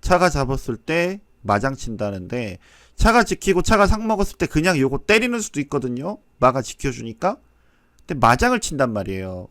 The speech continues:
그럼 궁을 올릴 수가 없고 옆으로 틀 수가 없어서. 아, 안 돼요.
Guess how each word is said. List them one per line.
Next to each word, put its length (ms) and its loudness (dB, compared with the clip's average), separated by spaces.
그럼 160 -6
궁을 280 2
올릴 260 2
수가 240 -4
없고 160 -4
옆으로 260 2
틀 180 2
수가 240 -6
없어서. 680 -6
아, 680 -12
안 180 0
돼요. 540 0